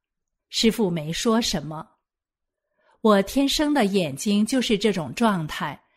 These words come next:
看任何东西都是许多个，分不开，查不清，好像是在同时同地的空间中都搅在一起一样，但实际上又根本不是一个空间。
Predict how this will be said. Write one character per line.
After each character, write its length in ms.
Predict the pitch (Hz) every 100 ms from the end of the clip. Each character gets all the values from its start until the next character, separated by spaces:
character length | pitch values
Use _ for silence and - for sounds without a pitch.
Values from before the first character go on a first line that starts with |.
| _
看 200 | - 262
任 240 | 247 302 240
何 140 | 196
东 220 | 208 202
西 260 | 208 202 170
都 160 | 240
是 180 | 240 240
许 240 | 202 - -
多 220 | 208 208
个， 360 | 208 233 117 - _
分 240 | - 269 262
不 100 | 262
开， 380 | - - 208 220 - -
查 260 | - 156 202
不 160 | 247
清， 400 | - - 202 208 - _ _ _
好 180 | - 214
像 300 | 269 240 220
是 140 | -
在 200 | 226 208 196
同 200 | - 240
时 160 | -
同 320 | 247 - 180
地 140 | 226 277
的 140 | 170
空 220 | - 240
间 280 | 220 226 214
中 260 | 214 208 214 _ _
都 160 | 302 302
搅 240 | 233 165
在 200 | 226 214
一 200 | 262 269
起 300 | - - 180
一 240 | 156 160
样， 280 | 185 180 - _ _ _ _ _ _
但 160 | 285 262
实 200 | - 196
际 300 | 196 285 226
上 320 | - 180 170 _ -
又 140 | 247
根 240 | 233 294 294
本 240 | 240 165
不 240 | 165 165 190
是 280 | - 320
一 120 | 220 175
个 140 | 185
空 260 | 160 196 180
间。 400 | - 185 165